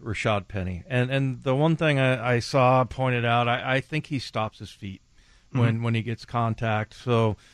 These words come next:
Speaker 1: where are you with him? And, you know, should they just go forward with Alex Collins or keep trying to put Penny out there?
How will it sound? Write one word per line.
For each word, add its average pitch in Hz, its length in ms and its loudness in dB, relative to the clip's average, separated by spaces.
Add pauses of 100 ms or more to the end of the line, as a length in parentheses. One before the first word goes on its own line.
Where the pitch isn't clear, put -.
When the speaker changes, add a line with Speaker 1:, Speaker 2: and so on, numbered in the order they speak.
(240)
Speaker 1:
where 151 340 6
are 143 120 6
you 135 180 2
with 120 240 -2
him? 113 460 0
And, 107 240 -2
you 104 200 -2
know, 101 100 0
should 107 220 -6
they 110 120 0
just 104 280 -4
go 110 160 0
forward 101 480 -2
with 101 160 -4
Alex 107 340 -2
Collins 131 480 2
or 113 120 2
keep 117 220 -8
trying 107 280 -2
to 101 80 0
put - 280 -6
Penny 98 280 -6
out 92 180 -12
there? 98 220 -14